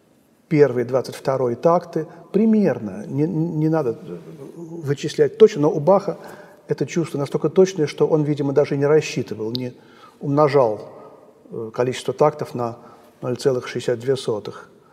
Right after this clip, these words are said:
И здесь, в этом месте, всегда, э, музыкант, э, как бы может попробовать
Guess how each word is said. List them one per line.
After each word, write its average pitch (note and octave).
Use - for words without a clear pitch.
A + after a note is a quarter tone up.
И C#3
здесь, F3+
в B2+
этом C#3
месте, F3+
всегда, E3
э, A#2
музыкант, C#3
э, B2
как A#2+
бы A#2+
может C3+
попробовать B2